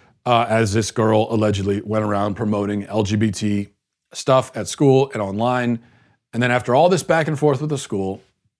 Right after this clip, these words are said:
and the school's repeated warnings, she posts a picture of, with the rainbow cake and the rainbow sweater.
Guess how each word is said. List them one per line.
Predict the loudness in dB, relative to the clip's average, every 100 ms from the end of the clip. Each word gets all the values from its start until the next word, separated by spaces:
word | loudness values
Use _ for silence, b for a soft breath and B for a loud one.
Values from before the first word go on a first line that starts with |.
| _ -8
and | -2 -2
the |
school's | 2 2 4
repeated | 0 0 2 4
warnings, | 2 0 0 -2 -4 -8 -16 _ _ _ _ _ _ _ -2
she | 2 4
posts | 4 2 0
a |
picture | 0 0 2 2 4
of, | 2 2 0 0
with | -2 0
the |
rainbow | 2 4 4 2
cake | 0 0 0 -2
and | -4 -2
the |
rainbow | -2 0 0 0
sweater. | 2 2 2 0 -4